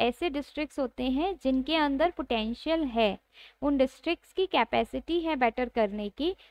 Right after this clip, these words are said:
but due to some region, due to some infrastructural problem, due to some financial problem, वो बेटर अभी नहीं कर पा रहे हैं। तो इस पर भी ध्यान दिया गया है इस स्कीम के अंतर्गत।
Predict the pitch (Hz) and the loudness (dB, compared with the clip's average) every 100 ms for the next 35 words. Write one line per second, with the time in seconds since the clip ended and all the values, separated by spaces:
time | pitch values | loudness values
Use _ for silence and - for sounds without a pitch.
0 | _ 254 320 - 220 220 - 339 - 330 | _ 0 0 0 -2 -2 -2 -4 0 2
1 | 294 247 247 233 320 294 240 277 285 311 | 2 2 0 0 -2 -2 -4 -6 -4 0
2 | 294 233 - 262 - 277 - 262 294 - | 0 -2 -2 -4 -2 -8 -8 -6 -4 -4
3 | 233 214 208 240 320 320 220 220 269 - | -2 -2 -2 -2 -2 -4 -6 -8 -8 -4
4 | 294 320 - 214 208 208 214 190 339 370 | -4 -2 -2 -2 -2 -4 -6 -4 -2 0
5 | 269 220 208 226 247 - - _ 262 190 | 0 -2 0 -2 -2 -6 -20 _ -2 0
6 | 214 202 277 302 240 269 403 285 214 220 | 0 0 0 2 2 0 -2 -2 -2 0
7 | 254 202 190 190 185 185 190 196 - _ | 0 0 -4 -6 -6 -6 -8 -12 -18 _
8 | - - 277 - 294 269 320 349 240 240 | -6 -4 -4 -2 -2 0 0 0 0 0
9 | 311 285 220 220 214 220 226 311 - 254 | 0 0 0 0 0 -4 -2 -4 -4 -4
10 | 247 - - 185 185 185 180 - 196 262 | -4 -8 -8 -8 -6 -6 -6 -8 -4 -2
11 | 349 | -2